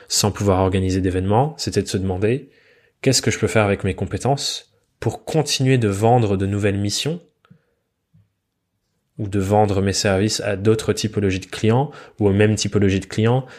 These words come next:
et peut-être organiser des événements en ligne, des sommets, euh, virtuels, et cetera, pour continuer de, de vendre des missions indépendamment du contexte de je suis, euh, confiné chez moi. »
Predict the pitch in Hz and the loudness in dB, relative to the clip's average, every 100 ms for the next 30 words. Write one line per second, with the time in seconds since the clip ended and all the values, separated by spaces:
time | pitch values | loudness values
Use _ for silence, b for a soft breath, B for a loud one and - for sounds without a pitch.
0 | B 98 - 92 101 - 95 92 95 92 | B -6 -2 0 0 2 2 2 2 2
1 | 104 101 92 95 95 95 95 98 92 95 | 0 0 0 0 0 0 -2 -2 0 4
2 | 113 120 113 98 - - 92 95 98 95 | 4 4 2 0 -4 -4 -2 0 2 2
3 | 87 90 - - 101 104 101 90 95 95 | 0 -4 -4 0 2 4 2 -2 -4 -4
4 | 104 156 _ B B B B B B - | -4 -6 _ B B B B B B -6
5 | 117 - 120 - 117 117 127 160 B B | -4 0 0 2 2 4 2 0 B B
6 | B B - 95 90 90 92 95 90 101 | B B -10 -2 0 0 -2 -2 0 2
7 | 104 98 95 95 92 - 117 135 - _ | 4 4 2 0 -2 -2 -2 -2 -10 _
8 | _ - 139 120 113 110 104 101 107 131 | _ 2 4 6 4 4 6 6 4 0
9 | 143 _ _ _ _ _ _ _ _ _ | -6 _ _ _ _ _ _ _ _ _
10 | 104 95 98 95 104 110 - - 90 98 | -4 -4 -2 -2 2 2 0 -4 0 2
11 | 104 95 - - 101 95 87 87 95 - | 4 2 -2 0 0 0 -2 -4 -8 -4
12 | 101 - 92 95 | -4 -4 -6 -10